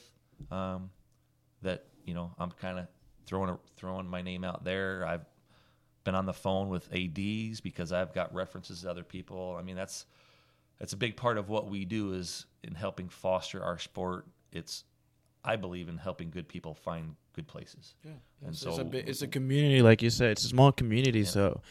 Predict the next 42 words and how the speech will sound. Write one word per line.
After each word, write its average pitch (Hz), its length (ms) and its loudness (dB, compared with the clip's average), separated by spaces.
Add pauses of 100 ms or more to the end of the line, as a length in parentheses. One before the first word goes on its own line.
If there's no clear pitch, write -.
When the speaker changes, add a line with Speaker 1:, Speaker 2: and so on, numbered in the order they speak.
(540)
Speaker 2:
um, 95 600 4
when 107 200 4
we 104 140 10
help 113 280 10
each - 160 2
other, 120 320 10
we, 104 480 0
we 110 120 0
help 117 320 8 (440)
the 113 160 2
whole 120 240 8
community 117 440 2
grow 110 420 4
as - 160 0
well. 151 340 2
Speaker 1:
And 110 220 -4
you 117 80 -2
hear 117 180 -2
this 110 160 -2
all 110 160 2
the 104 80 -2
time, 98 380 -2
but 85 100 -2
I 87 80 0
think 90 280 -10
in 90 80 -6
our 90 160 -2
world, 85 380 -4
it's, - 180 -10 (160)
it's - 140 -12
a 82 40 -8
lot 82 260 -4
more 85 240 -4
about 82 320 -6
who 98 60 -6
you 90 160 -6
know 78 160 -8
than 80 120 -10
what 78 160 -12
you 73 80 -10
know. 73 140 -16 (180)
Speaker 2:
Yeah. 196 120 -8